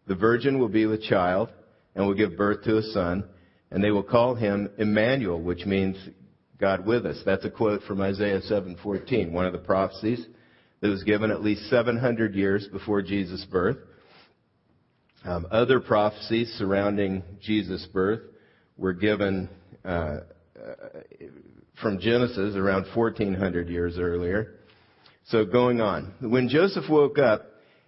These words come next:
he did what the angel of the Lord commanded him. Watch his pattern as we walk through this passage. He wakes up from the dream. God has spoken to him. He did what God told him to do.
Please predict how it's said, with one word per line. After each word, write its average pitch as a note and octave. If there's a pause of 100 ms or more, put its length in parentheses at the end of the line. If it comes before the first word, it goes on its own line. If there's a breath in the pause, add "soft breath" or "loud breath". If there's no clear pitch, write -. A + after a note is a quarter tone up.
(100)
he A#2
did C3
what F#3+
the A#2
angel B2
of A2
the G2
Lord G2
commanded F#2
him. D2+ (1300)
Watch C3+
his C#3
pattern G2
as F2+
we G2+
walk G2
through G2
this F2
passage. F2 (800)
He G#2+
wakes B2+
up D#3
from C#3+
the B2+
dream. G#2+
God A2
has G2+
spoken C3
to A#2
him. A#2+ (280)
He G#2
did G#2
what G#2
God G2
told F#2+
him E2+
to E2
do. D#2